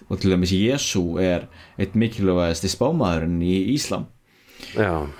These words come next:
Speaker 1: Og það er mikilvægt í raun, sko, samkvæmt íslenskri guðfræði að bera ákveðna virðingu fyrir Biblíunni, þó að hún sé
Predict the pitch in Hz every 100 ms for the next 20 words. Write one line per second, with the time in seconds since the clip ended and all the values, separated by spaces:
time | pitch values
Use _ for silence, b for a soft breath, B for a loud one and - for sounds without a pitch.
0 | - - 110 104 98 95 92 92 - 98
1 | 107 101 110 - 104 95 107 104 110 120
2 | 113 - 98 101 98 98 98 107 104 101
3 | 101 98 107 107 92 90 98 92 - 95
4 | 107 156 131 92 98 92 123 127 92 80
5 | 95 104 92 90 90 - 98